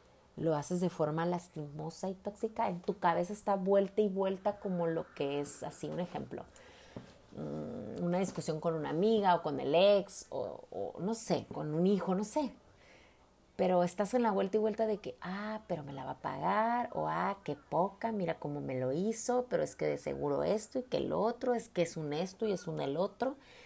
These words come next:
Digo, no le voy a poner yo los adjetivos. Tú y yo sabemos qué clase de adjetivos usamos en nuestros pensamientos cuando tenemos una, un desacuerdo, un conflicto, una confrontación con alguien, con alguna persona, ¿no?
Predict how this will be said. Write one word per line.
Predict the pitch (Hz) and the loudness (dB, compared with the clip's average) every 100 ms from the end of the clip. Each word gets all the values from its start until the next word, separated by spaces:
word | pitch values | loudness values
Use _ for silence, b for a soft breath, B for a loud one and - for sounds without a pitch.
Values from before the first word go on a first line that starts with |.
| B | B
Digo, | - 170 170 | 0 2 4
no | 214 | 6
le | 254 | 6
voy | 262 | 6
a | |
poner | 262 190 175 180 | 4 2 4 4
yo | |
los | 196 - | 2 -4
adjetivos. | 170 143 - 147 - - - - _ - | -2 -4 -2 -4 -4 -10 -16 -20 _ 0
Tú | 165 180 | 4 4
y | 175 | 4
yo | 160 | 2
sabemos | 156 143 139 143 165 | 0 0 -2 -6 -8
qué | - 143 131 | -4 -4 -2
clase | 131 135 - | -2 -2 -2
de | 139 | -4
adjetivos | 147 131 147 147 151 | -4 0 2 2 0
usamos | 135 139 135 143 | -2 -2 -2 -2
en | 135 | -2
nuestros | 131 - 143 | -4 -6 -6
pensamientos | - 180 190 233 247 220 180 - 165 - - B B B B B B - | 0 2 4 2 2 2 0 -6 -8 -10 -16 B B B B B B -2
cuando | 147 147 139 | 0 0 -2
tenemos | 147 135 143 156 | -2 -2 -4 -4
una, | 165 156 156 156 165 - - - - - | -2 -2 -2 -2 -4 -10 -20 -20 -12 -4
un | 165 | -4
desacuerdo, | 165 170 - 156 151 151 | -2 -4 2 4 4 2
un | 156 | -4
conflicto, | 156 156 - 151 - - 151 151 151 151 - | -6 -8 -4 -6 -4 -4 -2 0 -2 -4 -6
una | 143 139 | -6 -6
confrontación | 151 156 156 123 135 139 131 | -8 -4 -4 -2 -4 -4 -4
con | 131 139 | -4 -2
alguien, | 131 127 127 123 | 0 0 0 -4
con | 127 - | -8 -8
alguna | - 131 127 | -4 -4 -2
persona, | 135 127 - - - | -6 -6 -8 -8 -8
¿no? | 214 | -10